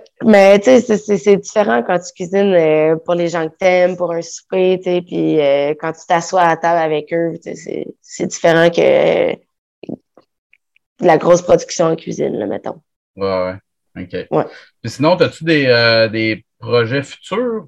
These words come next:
Speaker 2: pour toi ? Qu'est-ce qui s'en vient pour toi, là ? Pas, euh, pour ta brasserie, là, vraiment. Euh,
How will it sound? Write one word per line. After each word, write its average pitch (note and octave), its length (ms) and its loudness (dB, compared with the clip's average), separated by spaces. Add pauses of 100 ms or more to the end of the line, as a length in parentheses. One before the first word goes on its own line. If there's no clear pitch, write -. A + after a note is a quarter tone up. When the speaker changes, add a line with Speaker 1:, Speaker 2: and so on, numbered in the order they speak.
Speaker 2:
pour C3 140 -10
toi ? F3+ 260 -6 (260)
Qu'est-ce G#3 240 -10
qui - 100 -20
s'en A#2 200 -8
vient B2 160 -4
pour B2 240 -2
toi, C#3+ 300 0
là ? G#2 260 -8
Pas, C3 260 -2
euh, G#2 280 0 (340)
pour G#2+ 140 -8
ta A2 100 0
brasserie, G#2 600 -2
là, A#2+ 140 -4
vraiment. G2+ 320 -6
Euh, G#2 440 -4